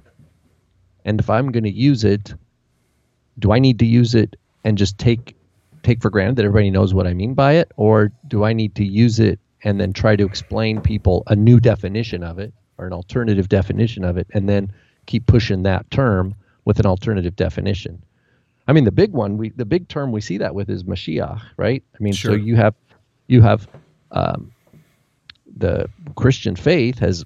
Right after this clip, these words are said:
Speaker 1: retained the word Messiah and Christos, um, claiming that it's not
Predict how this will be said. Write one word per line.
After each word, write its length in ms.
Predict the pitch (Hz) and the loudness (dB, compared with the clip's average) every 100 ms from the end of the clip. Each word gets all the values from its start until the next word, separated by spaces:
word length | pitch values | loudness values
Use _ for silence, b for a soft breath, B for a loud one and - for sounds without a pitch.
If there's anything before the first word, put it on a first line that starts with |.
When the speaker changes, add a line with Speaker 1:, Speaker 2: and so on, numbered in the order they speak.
| - | -10
Speaker 1:
retained 640 | 98 95 101 143 165 110 104 | -6 -2 2 2 0 -4 -2
the 140 | 101 | 0
word 220 | 104 101 | 2 2
Messiah 720 | 90 87 98 90 92 101 113 - | 0 0 0 2 0 -4 -8 -10
and 340 | 98 90 90 - | -8 -6 -8 -4
Christos, 680 | 107 104 - 87 90 98 - _ _ _ _ _ - | -4 -2 -6 -6 -6 -8 -14 _ _ _ _ _ -8
um, 300 | 92 95 92 - _ | -4 -4 -6 -14 _
claiming 480 | - 120 127 123 107 | -4 2 2 2 0
that 240 | 98 92 101 | -2 -2 -2
it's 260 | 104 - | -6 -4
not 320 | 95 147 180 | 0 0 -2